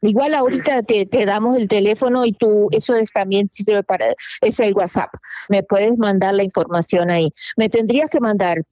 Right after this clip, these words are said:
tu aseguranza y tu, bueno, qué tipo de aseguranza es, medical, medi-,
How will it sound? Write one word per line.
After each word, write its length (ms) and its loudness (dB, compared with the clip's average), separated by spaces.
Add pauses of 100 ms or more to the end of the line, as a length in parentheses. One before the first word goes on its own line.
(120)
tu 100 2
aseguranza 760 0 (380)
y 320 2
tu, 200 0
bueno, 340 0
qué 140 0
tipo 260 0
de 60 2
aseguranza 600 0
es, 160 2
medical, 540 0
medi-, 280 0